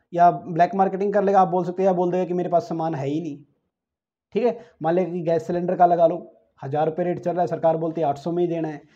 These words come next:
तो क्या करेंगे प्रोड्यूसर? प्रोड्यूसर क्या करेगा? ब्लैक मार्केटिंग करेगा। तो ये आपको ध्यान रखना सारा का सारा,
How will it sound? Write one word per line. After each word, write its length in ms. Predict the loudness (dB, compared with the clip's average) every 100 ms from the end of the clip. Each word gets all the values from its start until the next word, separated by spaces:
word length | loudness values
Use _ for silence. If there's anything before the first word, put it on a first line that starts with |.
| _ -2
तो 40 |
क्या 160 | 4 6
करेंगे 380 | 6 2 -4
प्रोड्यूसर? 420 | -4 -4 -4 -6 -12
प्रोड्यूसर 520 | -16 _ -8 -8 -4
क्या 140 | -4
करेगा? 180 | -2 -2
ब्लैक 240 | -4 -6
मार्केटिंग 440 | -8 -12 -14 -18 -18
करेगा। 280 | -18 -20 -20 _ -20 -20 _ -4
तो 80 |
ये 540 | -2 2 2 2 -4 _ _ _ _ _ _ _ _ _ -20 _ _ 0
आपको 260 | 0 2 -2
ध्यान 320 | -2 -4 -6
रखना 220 | -8 -12
सारा 280 | -12 -12 -12
का 140 | -14
सारा, 240 | -14 -16